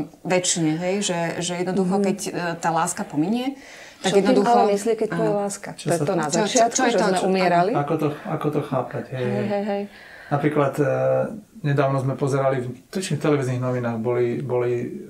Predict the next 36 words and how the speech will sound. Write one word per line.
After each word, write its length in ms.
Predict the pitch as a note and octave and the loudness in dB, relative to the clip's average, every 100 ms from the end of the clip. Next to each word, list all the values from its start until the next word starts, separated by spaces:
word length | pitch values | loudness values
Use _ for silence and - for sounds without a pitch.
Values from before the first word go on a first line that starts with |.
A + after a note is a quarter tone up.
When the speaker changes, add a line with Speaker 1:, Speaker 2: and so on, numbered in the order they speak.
| D3 C3 B2+ B2 | -8 -4 -4 -2
Speaker 3:
reportáž 500 | C3 C#3+ C#3+ D3 C3 | -2 0 0 0 -2
s 260 | - - - | -4 -12 -8
manželmi, 540 | C#3 C3+ C#3 C#3+ C3+ | -2 0 2 2 2
ktorí 240 | B2 C3+ B2+ | -2 -2 -2
žili 220 | B2 B2+ | 0 -2
spolu 300 | A#2+ C3 B2+ A#2+ | -2 -2 -4 -2
možno 420 | B2 A#2 A#2+ A2 | -4 -2 -2 -4
šesťdesiat 380 | - B2+ B2 A#2+ | -4 -4 -4 -4
rokov, 380 | B2 - A#2 | -4 -4 -6
už 80 | A2+ | -4
neviem. 300 | B2+ B2 A2 | -2 0 -2
Staručký 640 | G#2+ F#3 F#3 D3+ - B2+ - - _ | 0 2 2 0 -2 -4 -4 -14 _
pán, 340 | - C#3 D#3 E3 | -2 2 2 2
ale 180 | C3+ C3 | 2 0
veľmi 220 | C#3 C3+ | 0 0
vitálny. 520 | B2 C#3 D#3+ E3 F3 F#3 - - - - - - | -2 0 2 2 0 -2 -6 -18 -20 -20 -20 -2
A 160 | - | 2
vedľa 160 | C#3+ C#3+ | 4 4
Speaker 2:
Áno, 80 | C#3+ | 4
Speaker 3:
neho, 140 | C3+ | 4
Speaker 2:
spomínam, 260 | C3 - F#3 | 2 2 0
hej. 120 | C#3 | 2
Speaker 3:
vedľa 200 | C#3+ C#3 C#3 | 2 2 2
neho 160 | C#3 | 2
manželka, 440 | C3+ C#3 C#3+ D3 C#3+ | 2 2 2 2 0
ktorá 340 | - D3 C#3 | 0 0 2
už 160 | D3 B2+ | 2 0
bola 400 | C3+ C#3 C3+ C3 | 2 2 2 0
tak 320 | D3 D3 - | 0 -4 -4
mentálne 480 | D#3 D#3+ D3+ D3 D3 | -2 0 2 2 2
už 160 | C#3 - - - G#3 | 0 -2 -10 -16 -14
svojím 320 | - - F#3+ | -8 -2 -2
spôsobom 460 | C#3+ D3 C#3+ C3+ B2+ | 2 0 2 0 0
mimo. 400 | C3+ C3+ A#2 - - - - - - _ _ - | 0 0 -2 -8 -20 -20 -20 -20 -20 _ _ 0
A 260 | C3+ - | 0 2
on 400 | D#3 F#3 F#3+ - | 0 2 0 -4